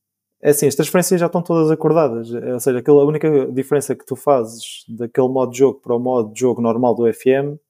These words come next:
é quando tu começas o jogo já lá tens as, as transferências todas, porque a partir da primeira janela de transferências ou das transferências futuras, tipo, já tá, já tá tudo feito,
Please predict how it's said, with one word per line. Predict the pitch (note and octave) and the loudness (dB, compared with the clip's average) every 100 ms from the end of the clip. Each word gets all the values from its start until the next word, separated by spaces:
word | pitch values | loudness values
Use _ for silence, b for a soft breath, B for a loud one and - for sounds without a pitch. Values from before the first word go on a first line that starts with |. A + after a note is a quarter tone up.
| _ _ | _ _
é | - | -6
quando | C3+ C#3+ C3+ | 0 0 0
tu | - | -8
começas | C#3+ E3+ C#3+ | -4 -2 -2
o | C3+ | 4
jogo | C#3+ C#3 | 4 6
já | D3 | 6
lá | D3 | 6
tens | C#3+ | 4
as, | C#3 C3+ - | 2 -2 -8
as | C#3+ | -14
transferências | - - C#3+ C#3+ - | -12 -4 -2 -2 0
todas, | D3 A#2+ | 0 0
porque | - B2 | -4 0
a | C3+ | 2
partir | C#3 - D3 | 2 2 0
da | B2+ | 0
primeira | B2 B2+ B2+ B2 A#2 _ _ - | -4 -4 -2 -2 -4 _ _ -8
janela | A#2 C3+ B2+ | -2 2 2
de | A#2 | 2
transferências | - - C3+ D3 - C#3 | -4 0 0 2 2 2
ou | B2 A#2+ A2 A2 _ _ _ _ _ _ _ - | 4 2 0 -4 _ _ _ _ _ _ _ -8
das | A#2 G#2+ G#2+ A#2+ A2+ | -8 -8 -6 -2 -2
transferências | - A#2+ C3+ - C3+ | -2 0 0 2 0
futuras, | - - D3+ D3+ | 0 -2 0 0
tipo, | E3 D3+ D#3 D#3 D#3 D3+ - _ _ | -2 -4 -6 -6 -6 -12 -18 _ _
já | D3 | 2
tá, | C#3+ D#3 D3 _ _ - | 4 2 0 _ _ -2
já | D3 | 0
tá | D3+ | 0
tudo | D3+ - | -4 -4
feito, | F#3+ E3+ | -4 -4